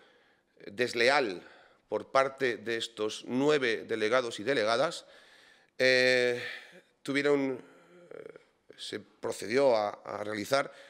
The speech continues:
las diferentes comisiones estructuradas dentro del Congreso. Tres comisiones de diferentes, eh, ámbitos cada una, una de modelo de partido, otra de modelo ecomi-, económico y otro de modelo social.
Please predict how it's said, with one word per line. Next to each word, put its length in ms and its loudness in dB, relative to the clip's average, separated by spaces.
las 280 0
diferentes 480 -6
comisiones 720 -6
estructuradas 840 -10
dentro 320 0
del 100 2
Congreso. 360 -6
Tres 260 0
comisiones 720 -4
de 80 -8
diferentes, 920 -8
eh, 260 -14
ámbitos 440 0
cada 220 0
una, 360 0
una 180 -4
de 80 -4
modelo 420 -2
de 80 -2
partido, 500 -2
otra 200 -2
de 80 -4
modelo 340 -4
ecomi-, 300 -2
económico 520 2
y 80 0
otro 200 0
de 80 0
modelo 300 0
social. 380 -8